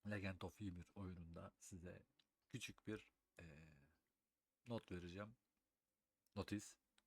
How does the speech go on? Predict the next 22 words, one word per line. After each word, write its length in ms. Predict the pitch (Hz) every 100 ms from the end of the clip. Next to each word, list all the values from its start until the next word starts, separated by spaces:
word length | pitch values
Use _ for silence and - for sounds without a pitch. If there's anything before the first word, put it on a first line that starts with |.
| _ _ - - - _ _ _ _ - - _ - - _ _ -
Eee, 420 | 104 98 92 85 - _ _ _ _ _ _
bu 340 | 104 131 127 - -
sizin 440 | - 117 110 117 - _ _ _ - _ _ _ _ _ _ _ _ _ _ _ _ - - _ -
oyun 160 | 123
akışınızı 560 | 123 98 92 101 107 113
çok 260 | - -
değiştirecek. 800 | 101 90 - 92 87 82 80 - - _ _ _ _ _ _ _ _ _ _ _ -
Ama 240 | 127 131
bu 260 | 135 156 - _ _ _ _
bir 80 | 113
yerden 300 | 147 120 117
artı 280 | 113 107 -
yazarken 540 | 110 98 90 120 113
bir 40 | 110
yerden 300 | 107 95 104
eksi 300 | 95 - 104
yazan 320 | 87 85 82
bir 80 | 80
durum. 240 | 87 110 - _ _ _ _ _ - - - -
Şu 160 | - -
map'ten 340 | 90 - 95
çıksın. 460 | 87 - - - 90